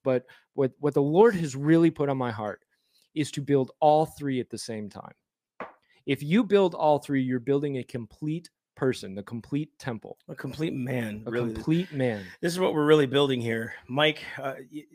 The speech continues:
Speaker 2: and, and I d-, I don't mind at all. You need to promote that.
Speaker 1: Appreciate
Speaker 2: And,
Speaker 1: it.
Speaker 2: and we wanna promote that through Self-Evident.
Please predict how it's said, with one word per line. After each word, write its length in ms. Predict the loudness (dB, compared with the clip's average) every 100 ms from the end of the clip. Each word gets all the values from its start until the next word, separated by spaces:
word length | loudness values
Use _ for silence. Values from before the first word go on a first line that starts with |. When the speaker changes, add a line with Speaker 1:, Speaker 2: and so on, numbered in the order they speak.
| _
Speaker 2:
and, 160 | -6 -6 -6
and 180 | -6 -6
I 60 | -8
d-, 200 | -8 -6
I 60 | -2
don't 240 | -2 0
mind 180 | -2 -4
at 80 | -2
all. 300 | 0 0 -4
You 120 | -2
need 160 | -2 -2
to 60 | -6
promote 320 | -8 -8 -8
that. 140 | -10
Speaker 1:
Appreciate 240 | -8 -8 -8
Speaker 2:
And, 80 | -8
Speaker 1:
it. 40 |
Speaker 2:
and 80 | -6
we 80 | 0
wanna 260 | 2 2
promote 260 | 0 -4 -4
that 160 | -4 -4
through 160 | -6
Self-Evident. 560 | -4 -6 -6 -8 -8